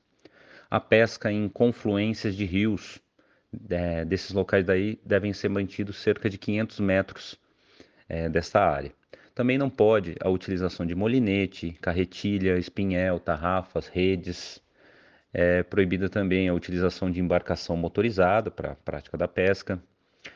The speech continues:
É proibida a captura e transporte de quantidade acima de cinco quilos de peixes por pessoa. E também,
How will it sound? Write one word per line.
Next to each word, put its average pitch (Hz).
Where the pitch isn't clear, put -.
É -
proibida 104
a -
captura 113
e 123
transporte 110
de -
quantidade 87
acima 110
de 95
cinco 101
quilos 90
de 87
peixes -
por 104
pessoa. 92
E 131
também, 101